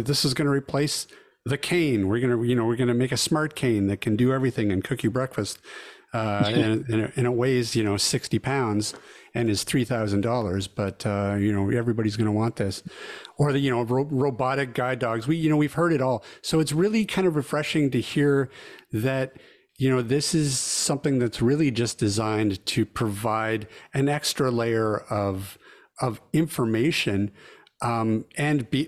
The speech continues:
Speaker 1: fill in those accessibility gaps that are out there. Because, yeah, you're absolutely right, especially in smaller, um, cities, you know, s-, not every, uh, crosswalk has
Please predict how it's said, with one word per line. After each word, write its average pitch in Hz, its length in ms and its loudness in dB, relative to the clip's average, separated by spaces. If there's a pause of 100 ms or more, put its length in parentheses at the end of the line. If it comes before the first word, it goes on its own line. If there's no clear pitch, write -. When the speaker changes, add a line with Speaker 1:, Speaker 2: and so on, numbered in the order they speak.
Speaker 1:
fill 196 360 0
in 175 420 2
those 127 360 2
accessibility 123 840 0
gaps 101 500 -2
that 110 160 0
are 107 200 0
out 131 200 -2
there. 92 180 -2
Because, 107 400 -2 (320)
yeah, 139 160 0
you're 127 140 0
absolutely 147 300 -2
right, 131 200 0
especially 135 560 -2
in 123 220 2
smaller, 113 540 0 (100)
um, 101 420 -2 (200)
cities, 120 640 0 (420)
you 120 120 2
know, 120 100 4
s-, - 260 -4
not 135 440 0
every, 143 680 2
uh, 117 400 -2
crosswalk 113 720 -4
has 110 580 -4